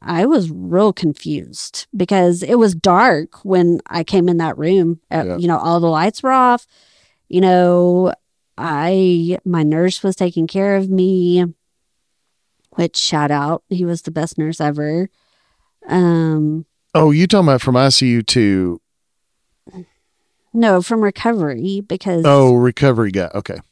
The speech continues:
Speaker 1: Yeah.
Speaker 2: Well, I, you had me completely, I, I even asked the I C U nurse, I was like, "Did she go outside?" Or, like, you, they, you had me completely convinced that,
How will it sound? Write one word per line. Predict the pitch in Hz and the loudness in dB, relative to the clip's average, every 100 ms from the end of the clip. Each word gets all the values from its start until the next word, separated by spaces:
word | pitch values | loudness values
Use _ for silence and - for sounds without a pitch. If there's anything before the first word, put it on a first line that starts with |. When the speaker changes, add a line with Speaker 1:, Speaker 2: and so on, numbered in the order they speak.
| - | -6
Speaker 1:
Yeah. | 170 147 64 - _ _ _ _ _ _ _ _ _ _ _ _ _ - | -2 -2 -4 -14 _ _ _ _ _ _ _ _ _ _ _ _ _ -2
Speaker 2:
Well, | 117 | 0
I, | 123 147 - - 139 131 _ _ | 2 0 -2 -16 -20 -20 _ _
you | 143 175 | 0 4
had | 170 156 | 4 4
me | 151 | 4
completely, | 147 123 127 123 117 | 2 -2 0 -2 -2
I, | 120 120 117 _ _ | -6 -8 -10 _ _
I | 117 151 | 0 4
even | 156 131 | 4 2
asked | 127 127 - | 2 0 0
the | |
I | 117 117 | 0 0
C | - | -2
U | 113 | -2
nurse, | 110 104 101 - | -2 -2 -4 -8
I | 110 | -10
was | 104 | -6
like, | 107 104 | -6 -6
"Did | 104 95 | -10 -8
she | - | -8
go | - 127 147 | -6 -6 -6
outside?" | 208 - 175 220 | -6 -6 -6 -8
Or, | 143 90 85 - | -6 -6 -8 -10
like, | 107 104 | -10 -8
you, | - | -6
they, | - | -2
you | 143 151 190 | 0 2 4
had | 170 143 | 4 4
me | 151 | 2
completely | 147 123 139 131 120 | 0 -2 0 0 -2
convinced | 123 110 123 120 - | -2 0 0 0 -2
that, | 110 101 | -2 -2